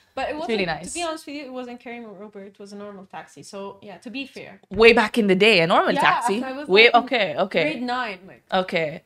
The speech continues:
Speaker 1: seven years ago or eight years ago.
Speaker 2: Oh my
Speaker 1: Long
Speaker 2: God.
Speaker 1: time, girl.
Speaker 2: I've, by the way, I've really, th-, I think I forgot my phone in a car, I think five to six times. Every single time it was found. Every single time. So
Speaker 1: Oh, that's good,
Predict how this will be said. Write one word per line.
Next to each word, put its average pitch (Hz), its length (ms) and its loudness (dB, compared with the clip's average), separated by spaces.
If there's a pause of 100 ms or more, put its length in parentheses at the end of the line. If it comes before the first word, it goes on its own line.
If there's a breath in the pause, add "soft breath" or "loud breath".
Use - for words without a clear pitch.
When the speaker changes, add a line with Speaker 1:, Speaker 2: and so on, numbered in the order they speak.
Speaker 1:
seven 247 340 -12
years 233 220 -14
ago 208 180 -14
or 196 80 -16 (180)
eight 220 160 -20
years 214 180 -20
ago. 214 200 -20
Speaker 2:
Oh 208 180 -4
my 233 120 -4
Speaker 1:
Long 220 80 -8
Speaker 2:
God. 202 800 -10 (120)
Speaker 1:
time, 233 220 -18
girl. 233 120 -18 (460)
Speaker 2:
I've, 240 300 2 (460)
by 208 160 2
the 202 80 -2
way, 202 80 0
I've 175 280 2
really, 196 260 -2 (120)
th-, - 200 -6
I - 20 -6
think 180 320 -4
I 175 80 -4
forgot 170 500 -4
my 160 60 -6
phone 165 280 -8
in 156 40 -10
a 156 100 -10
car, 151 400 0 (100)
I - 20 -16
think 165 180 -10
five 151 300 -4
to 160 80 -12 (100)
six - 160 -16
times. - 340 -12
Every 202 300 0 (100)
single 180 260 -6
time 151 380 -10
it 151 100 -12
was 160 140 -18
found. - 320 -12
Every 185 180 -6 (120)
single 185 240 -14
time. 185 380 -14
So - 160 -8
Speaker 1:
Oh, 160 300 -2
that's 156 120 -8 (100)
good, 359 140 -14